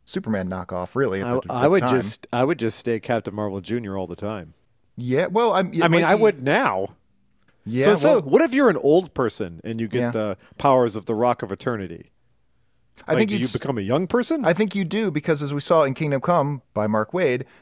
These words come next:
Speaker 1: uh, Billy Batson grew up and eventually just looked like, uh, Captain Marvel to the point where you couldn't tell which persona he was at the time. So I would
Speaker 2: Hmm.
Speaker 1: assume that would continue, is that you would just,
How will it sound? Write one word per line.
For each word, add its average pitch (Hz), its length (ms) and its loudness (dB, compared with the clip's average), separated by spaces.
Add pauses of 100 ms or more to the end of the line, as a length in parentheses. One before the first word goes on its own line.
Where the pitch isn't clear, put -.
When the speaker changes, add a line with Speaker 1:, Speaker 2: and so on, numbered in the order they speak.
(200)
Speaker 1:
uh, 113 400 4
Billy 170 260 0
Batson 175 400 0
grew 151 220 -2
up - 80 -6
and 127 80 0
eventually 131 320 0
just 117 180 -6
looked 104 540 -2
like, 110 440 0 (140)
uh, 107 300 2
Captain 123 360 -2
Marvel 143 300 0
to 127 100 -8
the 117 80 -2
point 131 260 0
where 117 100 -2
you 139 120 -2
couldn't 123 280 -4
tell 120 520 0 (120)
which 110 340 -6
persona 170 400 -2
he 107 100 -8
was 90 260 -6
at 92 60 -12
the - 60 -18
time. - 320 -10
So 131 140 0
I - 20 6
would 123 120 0
Speaker 2:
Hmm. - 20 -2
Speaker 1:
assume 170 320 -2
that 135 100 2
would 127 140 -6
continue, 131 480 -4
is 92 80 -6
that 110 120 0
you 117 120 -6
would 113 80 -6
just, 110 240 -8